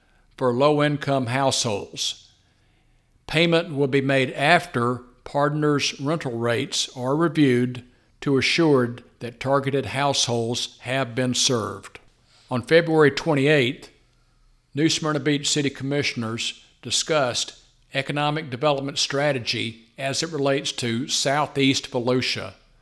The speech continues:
Last year, the City Commission approved a commercial space industry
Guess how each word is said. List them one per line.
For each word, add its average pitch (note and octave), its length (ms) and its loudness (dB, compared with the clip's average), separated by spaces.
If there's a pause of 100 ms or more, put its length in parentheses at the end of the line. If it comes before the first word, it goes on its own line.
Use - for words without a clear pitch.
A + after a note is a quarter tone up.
(680)
Last D3+ 460 0
year, B2 460 4 (920)
the A2+ 100 -10
City D3 260 -2
Commission C#3+ 680 -2
approved C3 720 0
a A#2+ 200 -4
commercial C3 520 -4
space - 800 -4 (280)
industry C3+ 540 -2